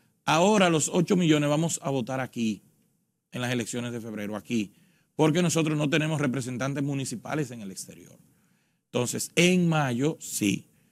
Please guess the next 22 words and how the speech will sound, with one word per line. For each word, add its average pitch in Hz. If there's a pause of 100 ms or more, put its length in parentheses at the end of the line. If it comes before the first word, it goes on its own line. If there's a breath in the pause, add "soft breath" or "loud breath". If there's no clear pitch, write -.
(200)
salen 170
del 180
padrón 170
de 180
aquí 165 (440)
los 117
que 110
se 127
empadronaron 113
allá, 165 (680)
y 139
entonces 151 (540 soft breath)
aquí 151
se 185
inhabilitan 170
para 151
mayo, 135
y 143
esto 170
es 160
muy 165
importante. 113